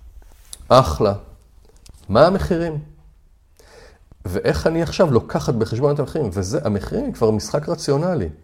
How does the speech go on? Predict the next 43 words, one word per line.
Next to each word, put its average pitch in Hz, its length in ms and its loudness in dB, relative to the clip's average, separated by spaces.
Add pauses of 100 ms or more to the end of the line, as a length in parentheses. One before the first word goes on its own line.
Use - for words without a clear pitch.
(600)
אוקיי, 110 360 0
אני 90 160 -2
רוצה 82 380 2
להתגרש, 95 840 -2 (300)
הרצון 95 340 0
החופשי - 380 -4
ברור. 76 480 -4
עכשיו - 280 -2
בוא 104 160 2
נתמודד 123 380 0
עם 95 120 -2
הפחדים 107 420 -4
והמחירים, 123 520 -8
וזה 98 180 -4
כבר 117 180 0
תהליך 120 540 0 (260)
שיש 110 320 0
לו 117 60 6
התחלה, 113 340 4
אמצע 123 240 0
וסוף, 226 340 -2 (420)
או 143 120 4
יום 101 220 4
או 107 80 4
שנה, 127 320 2
זה 90 120 0
לא 95 100 -2
משנה. 127 340 -2 (500)
אבל 92 320 0
לעומת 95 320 -2
תהליך 110 260 0
שכשמישהו 92 440 -6
אומר, 107 120 2
"אני 107 80 2
לא 110 40 4
יודע 113 140 4
מה 120 100 2
הוא 127 80 0
רוצה", 139 220 -2
אז 90 160 0
אין 107 160 0
לו 113 120 4
עתיד. 117 300 -2